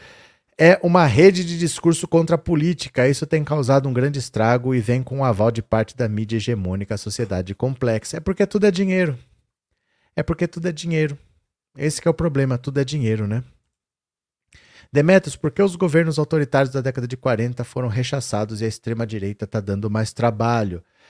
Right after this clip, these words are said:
É porque lá teve uma guerra, né? É porque lá não foram simplesmente governos que tomaram o poder, foram governos que partiram pra guerra. Então ali você teve que se unir pra destruir.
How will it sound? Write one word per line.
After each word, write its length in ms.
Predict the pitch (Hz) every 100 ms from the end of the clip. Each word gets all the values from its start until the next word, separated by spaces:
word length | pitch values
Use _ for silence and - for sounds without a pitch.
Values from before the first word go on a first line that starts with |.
| _ _
É 60 |
porque 240 | - 196 240
lá 100 | 196
teve 200 | 226 214
uma 160 | 247
guerra, 360 | 262 165 175 131
né? 160 | 139 175 - - - - - _ _ _
É 60 | -
porque 220 | 147 156
lá 120 | 160
não 100 | 226
foram 240 | 226 220 180
simplesmente 540 | - 160 143 143 143
governos 520 | 143 123 120 123 117
que 120 | -
tomaram 400 | 123 113 113 107
o 40 | 104
poder, 300 | 113 101 98
foram 260 | - 117
governos 320 | 127 117 127 143
que 120 | 180
partiram 360 | 175 170 196
pra 200 | 196 233
guerra. 480 | 220 156 156 123 98 _ _ _ _ _ _ _
Então 300 | 107 131 131
ali 240 | 131 120
você 240 | 135 165 185
teve 260 | 190 185
que 120 | 196 175
se 180 | 220
unir 360 | 208 190 160 180
pra 120 | -
destruir. 640 | 180 - - 262 190 180